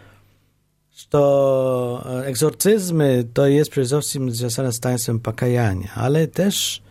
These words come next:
e, z taństwem milopomazania, bo to jest, jakby nie było,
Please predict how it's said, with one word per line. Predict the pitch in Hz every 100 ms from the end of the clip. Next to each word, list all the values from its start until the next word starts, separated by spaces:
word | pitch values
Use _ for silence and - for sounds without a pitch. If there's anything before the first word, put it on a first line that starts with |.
| - _ _ -
e, | 120 117 113 110 110
z | -
taństwem | 123 123 -
milopomazania, | 135 123 117 117 107 101 101
bo | 104
to | 143
jest, | 143 - - - - _
jakby | 117 110 117
nie | 110
było, | 104 156 160 156